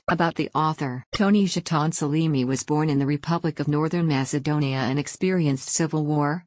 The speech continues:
abuse, and a critical illness in his youth. In his books and coaching sessions, he shares the skills and wisdom he gained during his inspiring journey, from being homeless in London, graduating with honors from one of the top five U K engineering universities,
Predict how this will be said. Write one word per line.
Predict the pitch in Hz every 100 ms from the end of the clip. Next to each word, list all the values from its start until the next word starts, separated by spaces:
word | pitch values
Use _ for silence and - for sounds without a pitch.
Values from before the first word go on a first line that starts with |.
| _ -
abuse, | 156 139 127 127 - - _
and | 170
a | 180
critical | - 208 202 165
illness | 160 175 139 -
in | 139
his | 151 147
youth. | 151 127 120 - _ _ _ _
In | 190 175
his | 180
books | - 180 - 151
and | 139
coaching | - 165 - 143
sessions, | 135 151 151 - 123 131 - _
he | - 185
shares | - 196 185 -
the | 170
skills | - 175 170 160
and | 147
wisdom | 160 156 151
he | 147
gained | 135 147 143
during | 147 143
his | 143 143
inspiring | 143 - 160 156 143 139
journey, | 143 135 131 139 - _
from | - 156
being | 143 165
homeless | 143 165 170 151
in | 151 143
London, | 151 151 135 131 135 _ _
graduating | - 190 202 147 135 139 143
with | 131 -
honors | 151 151 135
from | - 143
one | 147
of | 143
the | 143
top | - 165 -
five | - 143 143
U | 160 160
K | 160 165 160
engineering | 156 156 160 156 156 139
universities, | 135 147 143 143 135 147 127 127 -